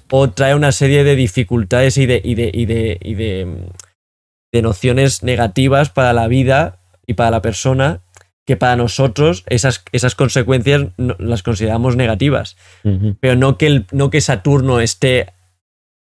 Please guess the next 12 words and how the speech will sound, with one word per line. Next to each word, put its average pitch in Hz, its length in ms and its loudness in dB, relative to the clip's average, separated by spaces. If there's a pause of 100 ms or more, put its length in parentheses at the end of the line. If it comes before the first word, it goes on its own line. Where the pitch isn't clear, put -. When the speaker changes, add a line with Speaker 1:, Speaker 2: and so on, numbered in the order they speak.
(200)
Speaker 1:
rumiando, 131 760 2
o 117 120 2
sea, 123 300 0
no 127 140 0
est-, - 200 -4
esté 123 400 0
ahí 127 140 2
pensando 123 840 2 (560)
qué 143 100 2
te 135 120 0
quiere 127 220 2
hacer 123 400 0